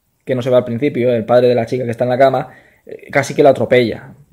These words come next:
y lo deja medio tirado en la, en la calzada y se larga, no, no, no, no se para. Y él como que se queda con eso y va buscando la casa donde vive el hombre este hasta que la localiza, ¿no? Que es la casualidad de que es la casa que los llevaron al hospital.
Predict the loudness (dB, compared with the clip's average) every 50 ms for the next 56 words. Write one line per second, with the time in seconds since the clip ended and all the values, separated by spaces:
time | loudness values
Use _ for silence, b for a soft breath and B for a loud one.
0 | -20 -18 -16 -14 -12 -10 -8 -6 -4 -4 -4 -2 -2 -4 -4 -4 -4 -4 -2 -2
1 | -2 -2 -2 -2 -2 -2 -2 -2 -4 -4 -4 -4 -6 -6 -6 -6 -6 -2 0 0
2 | 0 0 -2 -2 -2 0 0 0 -2 -2 -6 -8 -8 -6 -6 -6 -6 -6 -6 -6
3 | -6 -6 -6 -6 -6 -6 -6 -4 -4 -4 -6 -6 -10 b b b b b b b
4 | b b b b b b b b b -4 2 4 6 6 6 6 6 6 6 6
5 | 4 4 2 0 0 2 6 8 8 8 8 8 8 6 6 6 6 6 6 8
6 | 8 8 6 6 4 4 4 4 6 6 6 6 4 4 2 -2 -6 -10 -14 -18
7 | -20 _ _ _ _ _ _ _ _ _ _ _ _ _ -10 -4 -2 -2 -2 2
8 | 2 2 4 6 6 6 6 6 4 4 4 4 4 4 4 2 2 4 4 4
9 | 2 2 2 2 2 2 2 2 0 0 2 0 2 4 4 4 4 2 2 2
10 | 2 2 2 2 0 0 0 2 2 2 4 4 4 2 2 2 0 0 0 2
11 | 4 4 4 4 2 2 4 4 4 2 2 0 0 -2 -2 0 -2 0 0 0
12 | 2 2 2 0 0 -4 -4 -6 -4 0 2 2 2 2 0 -4